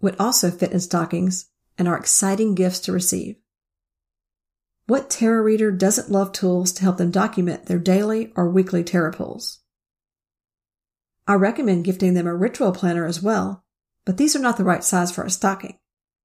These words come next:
So that would be a gift to wrap and place beside the stocking. You'd be setting your loved one up with a gift that will help them stay organized and motivated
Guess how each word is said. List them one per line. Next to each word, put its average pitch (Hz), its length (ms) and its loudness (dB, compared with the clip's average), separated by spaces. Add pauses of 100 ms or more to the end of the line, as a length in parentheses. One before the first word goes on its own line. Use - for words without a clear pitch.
(220)
So - 160 -2
that 247 140 2
would 320 120 0
be 285 80 2
a 247 60 0
gift 196 260 -2
to 190 80 0
wrap 175 460 -4
and 180 100 -2
place 180 260 0
beside 190 380 0
the 185 80 -6
stocking. - 460 -8 (1400)
You'd 240 160 4
be 262 140 2
setting 175 340 2
your 220 160 4
loved 190 240 2
one 165 100 0
up 165 300 -4
with 185 140 -2
a 180 40 4
gift 214 360 2
that - 100 -8
will 190 80 -2
help 185 200 0
them 180 100 0
stay - 240 -2
organized 220 720 -2 (100)
and 180 120 6
motivated 208 640 2